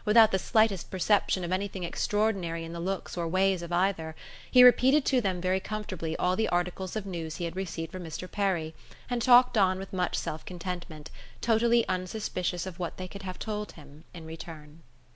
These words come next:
As long as Mister Knightley remained with them, Emma's fever continued,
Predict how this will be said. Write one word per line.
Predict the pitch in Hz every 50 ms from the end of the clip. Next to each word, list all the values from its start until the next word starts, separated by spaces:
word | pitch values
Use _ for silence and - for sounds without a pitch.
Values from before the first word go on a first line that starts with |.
| - - - -
As | 214 233 220
long | 240 233 226 240 262 294
as | 294 -
Mister | - 262 - - 226 214
Knightley | 214 202 208 - - 185 180
remained | 165 175 175 180 190 208 226 233 -
with | - 170 - -
them, | 170 160 160 156 160 165 - - - - -
Emma's | 220 214 208 208 214 202 - -
fever | - 233 220 226 175 180 165
continued, | - - 175 175 - 202 196 190 175 160 156 156